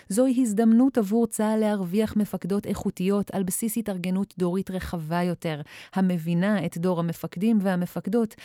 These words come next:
הצעירים והצעירות, הנוכחי לעומק. בית שתיים, אישי סביבתי.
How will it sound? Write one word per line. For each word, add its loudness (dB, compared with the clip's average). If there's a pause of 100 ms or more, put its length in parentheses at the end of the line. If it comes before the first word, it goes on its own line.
(120)
הצעירים 2
והצעירות, 0
הנוכחי -2
לעומק. -4 (720)
בית 4
שתיים, -2 (300)
אישי 0
סביבתי. -2